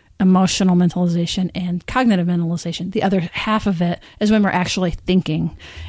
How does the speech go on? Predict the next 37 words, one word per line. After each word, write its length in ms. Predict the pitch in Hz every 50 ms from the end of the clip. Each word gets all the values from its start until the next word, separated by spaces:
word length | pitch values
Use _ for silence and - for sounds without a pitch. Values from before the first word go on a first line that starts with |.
| - -
and 180 | 180 185 190
we 300 | 190 185 180 170 170 - - -
have 160 | - 180 -
theory 280 | - 214 196 185 175
of 140 | 175 165 -
mind, 400 | 196 190 185 185 185 180 180 175
we 80 | 175 165
have 180 | 165 156 -
reflective 600 | - 190 208 - - - 196 185 - - - 185
function. 680 | - - 190 180 180 - - - 175 170 170 170 165 - - - - - - -
It's 220 | - 247 240 -
the 80 | - 226
story 640 | - - - - 269 220 220 226 226 220 208 196
we 160 | 185 180 180 175
make 280 | 175 170 170 165 -
of 120 | - 165 165
it. 200 | 82 - - - - - - - - - - - -
So 160 | - - 208
the 100 | 196 202
body 520 | 185 165 - 196 202 220 233 233 208 202 190
creates 400 | - - 202 185 175 175 - -
the 80 | -
story 600 | - - - - 202 185 180 170 160 160 165 - - -
and 400 | 254 302 311 277 214 202 208 208
the 180 | 190 - 202 185
story 640 | - - - 208 196 190 185 180 175 170 170 165 - - - _ - -
affects 340 | - 196 - 196 170 - -
the 80 | - 185
body. 420 | 160 180 170 170 170 165 156 - -
And 80 | 190
these 160 | 185 190 -
two 160 | - - 226 220
things 420 | - 220 190 185 175 - - -
go 140 | - 190 180
back 240 | 160 185 170 - -
and 120 | 180 -
forth. 540 | - 185 214 247 302 285 - - - -